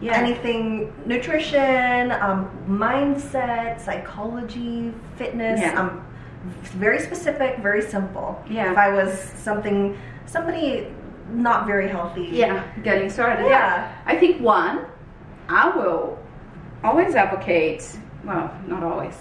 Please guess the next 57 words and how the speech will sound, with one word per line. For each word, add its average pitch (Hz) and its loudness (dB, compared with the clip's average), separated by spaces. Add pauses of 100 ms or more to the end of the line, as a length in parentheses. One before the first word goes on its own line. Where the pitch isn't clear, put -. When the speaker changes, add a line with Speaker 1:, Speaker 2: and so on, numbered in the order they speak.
(140)
Speaker 1:
<laughs> - -18
I - 2
will, - -2
see, 254 0
I 190 0
pay, 214 2
I - 2
pay 311 4
attention 320 4
to 247 -2
language. 226 0
I 370 4
will 330 2
be, 220 -4
uh, 196 2
I 190 2
normally 311 6
advocate 240 2
with 202 -2
my 175 2
customers 254 2
for 190 0
that 180 0
shake - -2
for 190 -6
breakfast. - -4 (680)
That's 196 0
the 220 0
one 240 4
meal 226 4
I 196 6
tell 190 4
them, 190 4
"If 185 -2
I 170 0
can 170 -4
fight 247 2
for 370 2
something, 311 2
I'll 214 2
fight 208 0
to - -10
take 208 -4
away 185 4 (240)
your 185 2
shake 180 -2
for 185 -4
breakfast." 160 -2
And 277 4
I 381 4
know 415 8
now 262 4
with 202 -4
the 180 -4
whole 208 -2
intermittent 190 -2
fasting, 147 -4